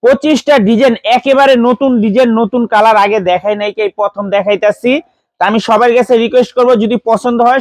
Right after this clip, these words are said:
সাথে সাথে অর্ডার করবেন, নয়তো পাইবেন না। দেখেন একেবারে নতুন ডিজাইন, মাত্র সাতশো পঞ্চাশ টাকা,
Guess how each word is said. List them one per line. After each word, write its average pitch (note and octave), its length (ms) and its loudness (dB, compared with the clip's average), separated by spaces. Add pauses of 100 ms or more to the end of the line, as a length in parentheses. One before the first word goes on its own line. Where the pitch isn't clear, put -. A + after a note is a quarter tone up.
সাথে A#3+ 220 -2
সাথে A#3 260 -2
অর্ডার A3 380 0
করবেন, B3 260 2 (400)
নয়তো G#3 280 0
পাইবেন A3 420 2
না। F3 60 0 (100)
দেখেন F3 240 -2 (200)
একেবারে C4+ 340 0
নতুন C4 360 0
ডিজাইন, G#3 320 0
মাত্র A#3+ 180 -4 (180)
সাতশো A3+ 360 -2
পঞ্চাশ A#3 360 0
টাকা, B3 200 4